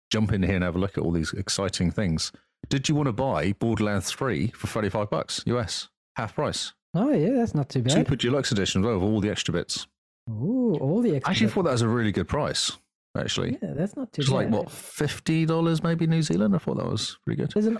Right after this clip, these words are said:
Speaker 2: option there normally to set your location on true achievements. So if you set it to Australia, it should tell
Speaker 1: Oh,
Speaker 2: you
Speaker 1: yeah.
Speaker 2: what the price
Speaker 1: Well,
Speaker 2: is.
Speaker 1: I'm not in Australia.
Speaker 2: It's close enough.
Speaker 1: Fifty bucks. Look at that. I was right.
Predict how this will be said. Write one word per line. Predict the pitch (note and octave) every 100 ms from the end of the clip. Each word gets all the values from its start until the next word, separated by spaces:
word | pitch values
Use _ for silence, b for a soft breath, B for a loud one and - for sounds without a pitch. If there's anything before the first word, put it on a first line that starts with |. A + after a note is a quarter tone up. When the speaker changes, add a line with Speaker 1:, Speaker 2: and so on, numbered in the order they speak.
| A3+
Speaker 2:
option | A#3+ - C4 G#3+
there | F#3+
normally | E3+ F3 F#3+ C#3+ C3
to | D#3
set | C#3 E3+ D3+ -
your | D#3+ D3 C#3 B2 _ -
location | C3+ C3 D3+ D#3 -
on | B2+ A#2+
true | - - D#3
achievements. | C#3+ - D3+ F#3 G#3+ - _ _ _ _ _ _ _ _ -
So | E3
if | F3
you |
set | G#3 G#3
it |
to | G3+
Australia, | D3 - E3+ D#3 B2
it | A#2+
should | - D#3+ A#2+ A#2 _ _ _ _
tell | - D3+
Speaker 1:
Oh, | C#3+
Speaker 2:
you | E2+
Speaker 1:
yeah. | A2+
Speaker 2:
what | C3 -
the |
price | C3+ C#3+ C3 C3
Speaker 1:
Well, |
Speaker 2:
is. | B2 D#3+
Speaker 1:
I'm |
not | D3 G#2
in |
Australia. | F2+ - - E2 G2+ C#3 _ _ _ _ _ _ _ _ _ _ D3+
Speaker 2:
It's | -
close | - F#3
enough. | B2+ C3 A#2 _ _ _ - - _ _ _ - B -
Speaker 1:
Fifty | F3+ F#3
bucks. | A#3+ G3+ - -
Look | E3
at | D3+
that. | D3 -
I | -
was | A2 G2+
right. | G#2 F2